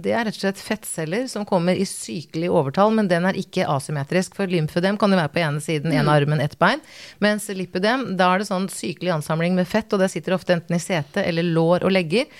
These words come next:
Speaker 1: eventuelt i armene, mens de fleste med lipødem er vanlig smale i overkroppen. Og det er også veldig smertefullt,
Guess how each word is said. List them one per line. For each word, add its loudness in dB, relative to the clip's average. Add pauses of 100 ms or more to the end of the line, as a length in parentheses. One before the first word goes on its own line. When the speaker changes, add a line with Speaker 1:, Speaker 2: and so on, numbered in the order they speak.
(200)
Speaker 1:
eventuelt 0
i -4
armene, 2
mens 2
de -6
fleste 0
med -2
lipødem 2
er 0
vanlig 0
smale 2
i 4
overkroppen. 2 (540)
Og 2
det 2
er 2
også -4
veldig 2
smertefullt, 0